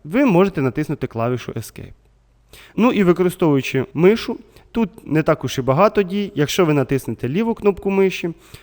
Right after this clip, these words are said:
то, е, відбудеться перехід до наступного слайду.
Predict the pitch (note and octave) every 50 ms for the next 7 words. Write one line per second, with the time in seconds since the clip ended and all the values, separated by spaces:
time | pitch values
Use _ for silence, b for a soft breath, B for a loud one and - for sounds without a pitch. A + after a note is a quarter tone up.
0 | B B _ - G3+ A#3 A#3+ A3+ - - C#3+ D3+ D3+ D3 C#3+ C#3 C3 B2+ C3 -
1 | b b b _ C3 B2+ C#3+ G#3 G#3 G3+ - - C3+ - C3 B2+ B2+ - D#3+ C#3
2 | C3+ C3+ B2+ B2+ - - A2 - - G2+ F#2+ F#2 - _ - _ - _ -